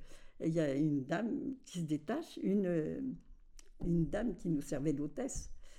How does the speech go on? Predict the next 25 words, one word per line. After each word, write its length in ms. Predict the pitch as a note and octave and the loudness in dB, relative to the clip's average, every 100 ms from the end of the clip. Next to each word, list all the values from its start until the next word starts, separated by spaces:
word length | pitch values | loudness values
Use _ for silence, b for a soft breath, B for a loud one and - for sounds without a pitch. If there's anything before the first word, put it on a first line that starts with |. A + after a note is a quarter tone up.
| b b b | b b b
qui 100 | G3+ | -4
se 80 | E3 | 0
détache, 600 | E3 E3 D#3+ D3 - - - | -2 0 -2 -2 -8 -12 -10
euh, 100 | C#3+ | -6
du 180 | D3 | -4
groupe 320 | C#3 D#3+ C4+ C#4 | -2 0 0 -2
et 60 | |
puis 200 | - E3+ | -6 -8
qui 140 | - D#3 | -10 -10
vient 320 | D3 G#3+ - - | -6 -4 -4 -6
inviter 600 | F#3+ E3+ D#3+ - A#3 - - D#3+ | -8 -8 -6 -2 0 -2 -6 -2
l'abbé. 400 | D#3 D3 D3 - - - | -2 0 -2 -4 -12 -16
C'était, 380 | - - - - B B B | -10 -4 -4 -6 B B B
c'était, 640 | - E3 B3 G3+ E3 - D#3 | -4 4 6 8 4 2 0
vous 100 | C#3+ | 4
voyez 280 | D#3+ G3+ | 4 4
que 300 | G#2 D3 C#3+ - b b b b b - - | 4 0 0 -6 b b b b b -10 -4
elle, 200 | - E3 - | 2 4 4
elle, 100 | D#3 - - | 0 0 2
elle 120 | D#3+ D#3+ | 2 2
suivait 320 | F3+ E3+ F#3 | 2 6 6
son 220 | - E3 | 6 6
idée. 420 | E3 E3 G#3+ F#3+ - | 6 4 6 4 2
Enfin, 160 | - | -6
c'était, 480 | - G#2+ B2 A#2 | -6 -6 -6 -6